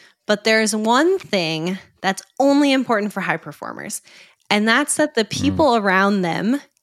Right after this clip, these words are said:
Speaker 1: give constructive feedback. This was even more important than belonging, even more important than development. And for every other
Speaker 2: Wow.
Speaker 1: performance bucket,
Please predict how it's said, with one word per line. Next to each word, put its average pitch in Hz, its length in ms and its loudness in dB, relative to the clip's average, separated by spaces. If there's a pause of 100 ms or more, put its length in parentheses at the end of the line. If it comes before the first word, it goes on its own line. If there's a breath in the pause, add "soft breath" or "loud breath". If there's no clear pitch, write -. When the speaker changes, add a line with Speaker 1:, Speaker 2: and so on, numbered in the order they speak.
(100)
Speaker 1:
give 185 360 0
constructive 165 840 -4
feedback. - 800 -10 (540 soft breath)
This 262 200 0
was 262 220 -4 (200)
even 311 380 2
more 262 260 2
important 226 480 -4
than 202 200 -2
belonging, 254 600 0 (420 loud breath)
even 269 320 2
more 247 220 0
important 214 640 -4 (100)
than 185 220 -4
development. 220 760 0 (800 loud breath)
And 214 260 -2
for 220 260 0 (100)
every 226 360 2
other 208 260 2
Speaker 2:
Wow. - 120 -4
Speaker 1:
performance 202 500 0
bucket, 175 480 -2